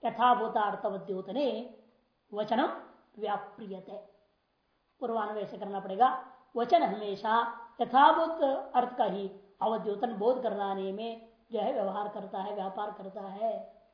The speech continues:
उसका सामर्थ्य है। श्रुति के आधार पर ये बात कही दी गई है। सामान्य रूप में कोई वचन नहीं ले लेना, क्योंकि प्रकरण विचार जो चल रहा है, पूर्व पक्ष श्रुति पर आक्षेप करके हुए कहा है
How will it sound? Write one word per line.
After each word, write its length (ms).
उसका 180
सामर्थ्य 580
है। 500
श्रुति 300
के 80
आधार 220
पर 140
ये 60
बात 280
कही 160
दी 120
गई 180
है। 280
सामान्य 300
रूप 100
में 440
कोई 200
वचन 280
नहीं 180
ले 100
लेना, 400
क्योंकि 200
प्रकरण 420
विचार 300
जो 100
चल 120
रहा 140
है, 100
पूर्व 140
पक्ष 240
श्रुति 300
पर 140
आक्षेप 400
करके 260
हुए 160
कहा 380
है 400